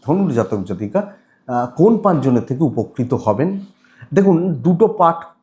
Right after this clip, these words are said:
এটার মোটামুটি বলতে পারি। প্রথম পার্ট দিয়েছিলাম কারা আপনার বন্ধু,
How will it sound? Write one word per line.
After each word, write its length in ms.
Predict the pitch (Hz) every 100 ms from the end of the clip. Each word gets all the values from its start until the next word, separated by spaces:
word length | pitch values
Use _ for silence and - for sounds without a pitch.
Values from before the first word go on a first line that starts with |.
| _
এটার 280 | 135 131 110
মোটামুটি 480 | 113 117 120 110 110
বলতে 300 | 101 101 101
পারি। 160 | 104
প্রথম 360 | 104 147 196 202
পার্ট 300 | 214 196 147
দিয়েছিলাম 560 | 175 202 190 143 180 190 _ _ -
কারা 160 | 151
আপনার 340 | 185 196 214 160
বন্ধু, 520 | 117 185 160 -